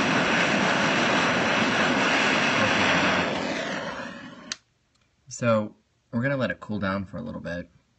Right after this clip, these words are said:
but you can see the, uh, color, it's a little darker. I actually think it's darker than it's, it's really gonna be, but it is a really pretty color. So mint green over here before it's fired, and then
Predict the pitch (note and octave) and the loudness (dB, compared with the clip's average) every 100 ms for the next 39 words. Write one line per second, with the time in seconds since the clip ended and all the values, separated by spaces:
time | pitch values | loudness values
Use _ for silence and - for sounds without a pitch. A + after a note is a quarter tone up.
0 | _ - - F#2+ G2 F#2+ A2+ G#2 F#2+ G2 | _ -12 -10 -8 -8 -6 -2 -2 -2 -6
1 | _ _ _ _ _ _ _ _ _ _ | _ _ _ _ _ _ _ _ _ _
2 | _ - - - _ _ - F#2+ F#2 F2+ | _ -20 -20 -20 _ _ -8 -4 -4 -4
3 | F2 F2+ F2+ A2 _ _ - D#3 C3+ A2 | -4 -6 -8 -10 _ _ -8 -2 -2 -2
4 | - B2+ C3 G2 F#2+ F2+ D#2 A#2 - A2+ | -6 -6 -4 -2 -2 -2 -2 -2 -2 -6
5 | G2+ F#2+ F#2+ - - - F#2 - F#2 F2 | -6 -6 -8 -12 -8 -4 -4 -4 -6 -6
6 | E2 - - G2+ E2+ F#2+ F2 D#2+ E2 E2 | -8 -10 -14 -14 -10 -10 -8 -8 -8 -8
7 | F2 F2 E2 - _ _ _ _ _ A2 | -10 -10 -12 -16 _ _ _ _ _ -8
8 | A2+ G#2 F2+ F2 D#2 F2+ D#2+ - F2+ E2+ | -4 -4 -4 -4 -6 -8 -8 -8 -8 -6
9 | E2+ G2 - - - F#2+ F#2+ - G#2+ A#2+ | -8 -10 -18 -14 -6 -4 -4 -4 -2 -2
10 | F#2+ G2 F#2 G2 A2+ - _ - - _ | -2 -2 0 -2 -6 -12 _ -20 -20 _
11 | _ _ _ _ _ G2 F#2+ F2+ G2 F2+ | _ _ _ _ _ -10 -8 -6 -4 -4
12 | E2+ - F#2 F2+ - E2+ D#2+ D#2+ G#2 - | -6 -10 -10 -10 -10 -8 -6 -8 -10 -16
13 | - _ _ _ - F2+ F#2 F#2 F2+ | -20 _ _ _ -10 -4 -2 -2 -2